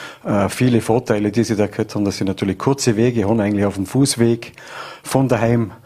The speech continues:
zur Schule und zurück mit ihren Freunden das laufen haben können, äh, da Partennen ja auch sehr enger Dorfkern hat. Die fallen jetzt weg, sie müssen auf den Bus und mit dem, vom Bus außen nachher zur Schule laufen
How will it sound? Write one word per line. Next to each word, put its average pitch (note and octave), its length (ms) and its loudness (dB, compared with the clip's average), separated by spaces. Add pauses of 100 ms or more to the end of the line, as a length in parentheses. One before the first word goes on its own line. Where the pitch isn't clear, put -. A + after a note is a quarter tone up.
(120)
zur C3+ 160 2
Schule A#2+ 440 4
und G2+ 140 -2
zurück A#2+ 360 2 (500)
mit A2 160 0
ihren G#2+ 200 2
Freunden G#2 340 0
das - 360 -2 (300)
laufen G#2+ 420 2
haben G#2+ 140 0
können, A#2 360 2 (480)
äh, G2+ 280 2 (160)
da G#2 100 0
Partennen A2 480 0
ja G2+ 100 2
auch G2 60 0
sehr A2 260 2 (760)
enger C#3+ 380 4 (340)
Dorfkern B2 480 0
hat. C#3 160 2 (540)
Die B2+ 80 4
fallen A2+ 320 0
jetzt A2 260 0
weg, B2 340 -2 (160)
sie - 160 0
müssen G#2+ 360 0
auf G2 140 0
den G2+ 100 -2
Bus - 480 0 (420)
und G2+ 380 0 (180)
mit A#2 260 4
dem, G2+ 140 0
vom A#2 240 0
Bus B2 260 0
außen A2 380 2
nachher G2+ 220 2
zur - 160 -2
Schule B2 320 2
laufen G#2+ 400 2